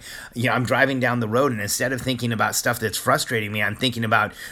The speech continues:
new ideas and things that are moving me forward and putting me back in momentum. And whenever I feel like I have messy <laughs> thinking, when I, whenever I feel like I'm not thinking the way I want to and I'm not getting what I want to and creating the momentum I want to, I go back for a few sessions of E M D R,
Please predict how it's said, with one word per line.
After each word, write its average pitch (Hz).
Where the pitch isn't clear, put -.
new 127
ideas 120
and 101
things 120
that 117
are 113
moving 120
me 110
forward 123
and 95
putting 123
me 120
back 117
in 110
momentum. 104
And 101
whenever 143
I 160
feel 101
like 113
I 113
have 110
messy 123
<laughs> 123
thinking, 147
when 156
I, 135
whenever 139
I 156
feel 131
like 123
I'm 110
not 117
thinking 120
the 120
way 107
I 92
want 90
to 147
and 110
I'm 101
not 110
getting 123
what 117
I 113
want 113
to 139
and 92
creating 117
the 110
momentum 101
I 123
want 127
to, 156
I -
go 131
back 135
for 131
a 123
few 127
sessions 127
of 120
E 123
M 131
D 120
R, 135